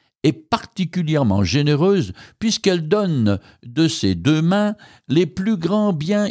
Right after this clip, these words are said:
imaginables. Les richesses et le rang social, c'est bien beau, mais encore faut-il avoir la paix et la santé pour pouvoir en profiter. Quelqu'un de ma famille,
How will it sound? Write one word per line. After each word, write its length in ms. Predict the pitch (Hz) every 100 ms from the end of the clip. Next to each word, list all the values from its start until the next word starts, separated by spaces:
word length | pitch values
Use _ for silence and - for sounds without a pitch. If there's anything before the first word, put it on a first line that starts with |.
| -
imaginables. 960 | 185 196 180 196 214 190 90 69 - _ _ _ _ _ _ _ _ _ _ -
Les 140 | 208
richesses 680 | 226 233 - 330 - - - _
et 40 |
le 100 | 85
rang 180 | 101 139
social, 560 | 147 165 165 202 202 170
c'est 200 | - 175
bien 220 | 170 208
beau, 420 | 196 254 - - _ _ _ _ _
mais 80 | 92
encore 360 | 113 139 127
faut-il 360 | - 107 - 101
avoir 280 | 104 107 104
la 140 | 107
paix 420 | - 113 117 104 - - -
et 80 | 107
la 160 | 107
santé 640 | - 117 113 110 107 107 95 -
pour 200 | - 113
pouvoir 380 | 135 113 117 107
en 120 | 113
profiter. 800 | 92 104 107 151 180 185 90 - _ _ _ _ _ _ _ _ _ _ _ -
Quelqu'un 340 | 208 165 254
de 80 | 196
ma 140 | 143
famille, 580 | 131 143 175 185 113 85